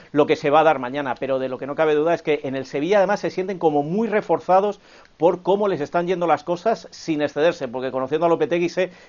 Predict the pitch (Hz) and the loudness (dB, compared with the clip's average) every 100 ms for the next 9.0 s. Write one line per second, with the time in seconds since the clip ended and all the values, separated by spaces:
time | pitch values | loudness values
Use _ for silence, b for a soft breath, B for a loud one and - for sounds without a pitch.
0 | - 156 139 165 156 170 151 156 151 165 | 0 0 4 2 4 4 4 2 2 2
1 | 151 165 170 156 139 135 151 156 135 196 | 2 0 -4 -4 -6 -6 -6 -4 -4 -2
2 | 156 139 139 - 196 208 190 185 185 175 | -2 -2 -4 -2 -2 -4 -4 -4 -2 -2
3 | 170 214 220 B B 139 139 147 135 180 | 0 -2 -4 B B -4 -2 0 0 2
4 | 240 240 165 147 165 202 196 139 - 185 | 2 2 -2 -2 -2 0 -2 -2 0 2
5 | 135 139 226 139 117 120 151 151 147 139 | 2 2 2 0 -6 -10 -4 -2 0 0
6 | 139 - 143 139 143 151 185 190 185 175 | 0 0 -2 -2 0 0 0 2 2 2
7 | - 139 147 151 147 151 139 127 151 139 | -2 -8 -6 -8 -8 -10 -12 -4 -4 -4
8 | 143 135 143 143 139 156 147 190 180 190 | -8 -8 -8 -8 -6 -6 -2 -2 0 -4